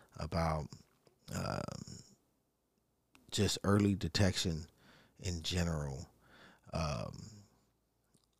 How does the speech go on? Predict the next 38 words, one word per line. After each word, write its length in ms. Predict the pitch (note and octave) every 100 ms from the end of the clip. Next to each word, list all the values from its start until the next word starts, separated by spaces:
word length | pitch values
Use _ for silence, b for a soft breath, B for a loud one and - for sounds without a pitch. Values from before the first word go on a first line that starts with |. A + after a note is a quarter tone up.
| _ _ _ -
you 180 | A2
know, 140 | G2+ F#2
which 240 | F2+ F#2+
brings 360 | G2 G2+ G#2 G2
me 280 | G2+ G2 F#2
to, 680 | - A#2 G2 F#2 F2 E2 C#2+ - _ _ _ _ _ _ _ _ - G2+
which 240 | G#2+ -
brings 240 | G#2 G2
me 140 | G2+ G2+
to 280 | - G#2+ G2
my 180 | F2
petition. 640 | F2 - - A2 - C3+ D3+ B B B B
Um, 240 | - A2 B2+
I 60 |
feel 180 | C3+ E3+
like 200 | E3+ D#3+
it's, 240 | D#3 - -
you 100 | D3
know, 140 | C#3+
it's 160 | D3 -
gotten 260 | C#3+ C#3+
off 160 | C3 C3
to 260 | - C#3 B2+
a, 60 | -
a 40 |
pretty 320 | - - C#3 C3
decent 360 | B2+ - C#3
start. 400 | - C#3+ C3+ F#2+ G2+
I'm 500 | G#2+ G#2+ G#2 - G2+
right 180 | A2
around, 300 | A2+ A2 A2
like, 180 | G#2+ G#2+ -
thirty 280 | G#2+ A2+ A2+
signs 520 | - F#2+ G2+ A2+ A#2+
right 160 | A#2
now. 320 | A#2 A#2+ C#3 C#3
You 160 | B2+
know, 120 | G#2+